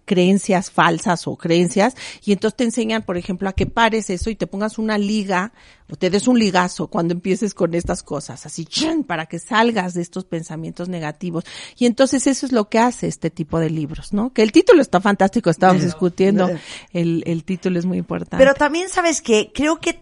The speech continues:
Speaker 2: es una cuestión de costumbre.
Speaker 1: Sí.
Speaker 2: O sea, hay gente que ya se acostumbró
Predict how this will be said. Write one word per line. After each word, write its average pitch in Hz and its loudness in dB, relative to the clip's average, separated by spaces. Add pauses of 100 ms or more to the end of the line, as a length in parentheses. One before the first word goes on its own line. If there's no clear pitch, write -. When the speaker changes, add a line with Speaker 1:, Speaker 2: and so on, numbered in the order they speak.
Speaker 2:
es 220 -2
una 262 -2
cuestión 190 0
de 156 0
costumbre. 147 -6 (640)
Speaker 1:
Sí. 240 0 (320)
Speaker 2:
O 226 2
sea, - 4
hay 349 4
gente 294 0
que 196 2
ya 233 4
se - 0
acostumbró 190 4